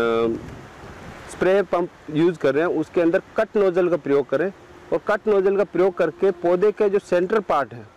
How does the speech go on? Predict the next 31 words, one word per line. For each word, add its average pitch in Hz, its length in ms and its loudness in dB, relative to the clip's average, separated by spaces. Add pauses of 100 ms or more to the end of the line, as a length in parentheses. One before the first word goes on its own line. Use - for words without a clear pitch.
(120)
उसके 165 220 -2
अंदर 185 200 2
आपको 165 240 -2
डालना 117 340 0
है। 92 100 -10 (460)
तो 196 240 0
आप 180 220 0
जब 180 240 0 (120)
दस 175 220 0
दिन 214 160 0
बाद 208 160 0 (100)
फिर 254 160 0
ऑब्जर्व 202 380 2
करेंगे, 170 440 0
ईच 202 120 -2
के 240 120 0
पौधे 185 340 2
की 175 140 -6
जो 180 180 -2
पत्तियां 170 400 0
हैं 101 160 -8 (400)
उनके 185 220 2
अंदर 196 220 4
अगर, 175 320 2
अ, - 60 -2 (100)
कीट 151 520 0
का 170 160 0
एक्सक्रीटा 147 640 -2
है, 151 200 -4 (720)
मलमूत्र 170 420 2
है, 156 200 2